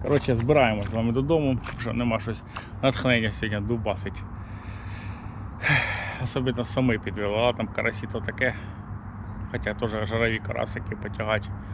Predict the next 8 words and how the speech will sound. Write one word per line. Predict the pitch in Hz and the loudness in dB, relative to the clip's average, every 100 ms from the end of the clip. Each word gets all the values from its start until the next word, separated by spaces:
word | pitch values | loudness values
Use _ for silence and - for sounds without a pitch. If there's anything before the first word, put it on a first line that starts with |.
| - - | -8 -6
Супер. | 127 123 104 98 | -2 -2 -2 -2
Ну, | 131 110 | -4 -2
по | 127 | -6
соміку, | 117 131 120 101 - | -4 -4 -4 -4 -8
звісно, | - 107 - - - - - - - - - - - - | -6 -8 -8 -8 -8 -8 -6 -8 -8 -10 -10 -10 -10 -4
чупа-чупс. | 156 - 123 - 101 - - - - | -2 0 0 -2 -6 -8 -10 -10 -4
Ладно, | 151 165 135 90 - - - | 4 4 4 -4 -8 -12 4
<laughs> | 180 | 6